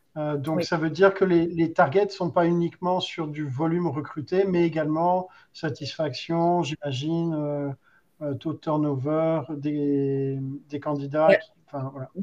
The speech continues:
Speaker 2: Bien sûr, taux de conversion, euh, bien évidemment, euh, euh,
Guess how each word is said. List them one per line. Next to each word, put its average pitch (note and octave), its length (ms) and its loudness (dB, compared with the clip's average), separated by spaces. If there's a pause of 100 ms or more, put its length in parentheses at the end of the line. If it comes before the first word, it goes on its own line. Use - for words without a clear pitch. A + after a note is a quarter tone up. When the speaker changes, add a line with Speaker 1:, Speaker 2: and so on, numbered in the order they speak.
(120)
Speaker 2:
Bien G#3+ 80 6
sûr, - 420 2
taux C4 100 6
de B3+ 60 2
conversion, A#3 640 10
euh, G3+ 100 10
bien F#3+ 200 6
évidemment, G3+ 580 6
euh, E3 560 2
euh, D#3 200 -4